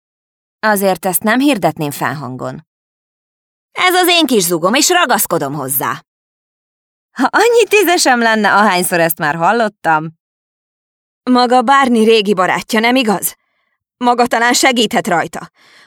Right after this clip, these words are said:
Ott van annak a raktárépületnek a tetején, de az orvlövészek miatt mozdulni sem tud. Egy adag gránátért indult, de kétlem, hogy így sikerrel járna. Siessen, doktor Freeman! Tartsa meg a rakétavetőt, doktor Freeman.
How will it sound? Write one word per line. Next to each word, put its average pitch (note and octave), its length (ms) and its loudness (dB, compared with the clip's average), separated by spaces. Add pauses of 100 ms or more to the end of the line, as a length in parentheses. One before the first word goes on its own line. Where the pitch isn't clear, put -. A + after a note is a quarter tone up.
(160)
Ott D4 240 2
van A3 140 0
annak G3+ 280 0
a A#3 60 2
raktárépületnek G3 880 -2
a G3+ 40 -4
tetején, F#3 520 -2
de G#3 80 -4
az A3 160 0
orvlövészek A#3+ 720 2
miatt B3 240 0
mozdulni B3+ 440 2
sem G3 220 -2
tud. - 260 -10 (400)
Egy F#3+ 200 -2
adag G#3+ 240 0
gránátért F3+ 640 -2
indult, D#3 540 -10
de F3+ 140 -6
kétlem, F3+ 480 -4
hogy E3+ 160 -8
így D#3 140 -14
sikerrel D#3 520 -6
járna. C3 480 -10 (320)
Siessen, D4 600 0
doktor A#3 320 0
Freeman! G3+ 560 -2 (1160)
Tartsa D#4+ 380 2
meg B3+ 180 2
a A3+ 60 2
rakétavetőt, F3+ 760 0
doktor E3+ 320 -2
Freeman. C#3 460 -4